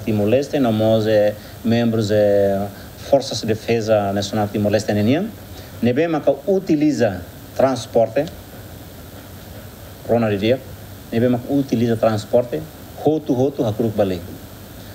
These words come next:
Lá iha é mais dado, iha lei, iha lei nelete. Tanto P N T L, tanto P F, F F D T, F F D T L.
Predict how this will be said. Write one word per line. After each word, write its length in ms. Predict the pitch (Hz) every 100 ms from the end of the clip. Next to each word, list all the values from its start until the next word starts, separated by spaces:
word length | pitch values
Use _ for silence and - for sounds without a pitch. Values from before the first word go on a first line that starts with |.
| - -
Lá 280 | 120 135 143
iha 320 | 156 175 170
é 220 | 151 156
mais 240 | 156 151
dado, 260 | 156 135 131
iha 180 | 131 123
lei, 360 | 120 120 107
iha 120 | 110 110
lei 120 | 113
nelete. 340 | 104 98 98 87 - - - -
Tanto 360 | 131 151 156 151
P 100 | 156
N 180 | 147
T 80 | 139
L, 240 | 165 175 170
tanto 340 | 135 131 131
P 160 | 123 110
F, 160 | 107
F 260 | 113 110 110
F 80 | 107
D 120 | 104
T, 100 | 101
F 100 | 98
F 160 | 101 -
D 100 | 104
T 120 | 98
L. 100 | 92